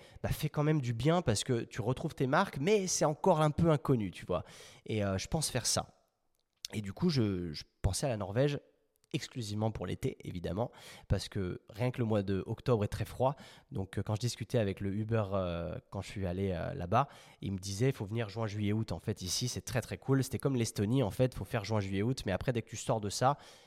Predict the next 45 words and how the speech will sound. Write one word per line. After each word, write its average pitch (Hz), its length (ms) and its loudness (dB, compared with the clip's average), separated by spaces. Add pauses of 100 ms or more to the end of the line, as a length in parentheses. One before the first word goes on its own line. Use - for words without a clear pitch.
(120)
il 123 80 -2
commence 127 320 0
à 104 40 0
faire - 200 -6
froid, 113 280 4
et 104 40 2
moi, 113 120 0
ça 110 120 -2
m'intéresse 95 440 -4
moins. 113 220 -2
C'est 98 140 -6
là 107 80 0
où 113 40 2
je 107 100 -4
me 95 100 -2
dis, 127 180 0 (320)
potentiellement, 110 560 0
faire 98 240 0
l'hiver 123 400 2
dans 107 160 0
un 95 80 0
pays 98 240 0
chaud, 190 340 2 (640)
comme 120 220 4
les 110 220 4
Ébi-, 117 240 2
les 110 200 2
Émirats 110 360 4
Arabes 98 200 2
Unis, 117 240 -4
par 104 220 2
exemple, 110 500 2
je 101 80 -2
sais - 160 -2
pas, 254 200 6
tu 139 100 0
vois, 120 40 -2
je 123 60 0
sais - 120 -2
pas 254 80 -4
ce - 60 -6
que 214 60 -4
ça 220 140 0
vaut, 185 180 8
hein. 95 120 4